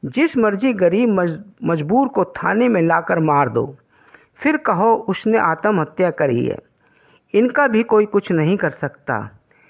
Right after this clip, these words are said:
बेचारे गरीब मजबूर इंसान के लिए तो सारी ज़िंदगी भटकता है इंसाफ के लिए, क्योंकि वह सच्चा व ईमानदार है, वह किसी का झूठा गुणगान नहीं करता। तो इसलिए झूठ बोलो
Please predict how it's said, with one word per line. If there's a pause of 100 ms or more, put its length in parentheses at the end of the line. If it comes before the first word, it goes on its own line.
(240)
बेचारे
गरीब
मजबूर
इंसान
के
लिए
तो
सारी
ज़िंदगी (400)
भटकता
है
इंसाफ
के
लिए, (840)
क्योंकि
वह
सच्चा
व
ईमानदार
है, (540)
वह
किसी
का
झूठा
गुणगान
नहीं
करता। (720)
तो
इसलिए
झूठ
बोलो